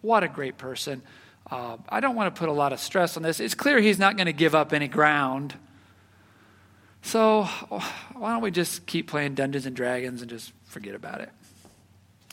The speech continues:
So that went on for a few years, and then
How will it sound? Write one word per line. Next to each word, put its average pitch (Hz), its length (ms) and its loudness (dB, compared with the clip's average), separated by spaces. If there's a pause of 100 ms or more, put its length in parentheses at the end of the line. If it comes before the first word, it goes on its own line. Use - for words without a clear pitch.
(560)
So 240 160 6
that 240 140 8
went 185 140 2
on 160 200 4
for 151 120 0
a 143 60 2
few 147 200 -6
years, 139 560 -4
and 135 140 -8
then 139 360 -4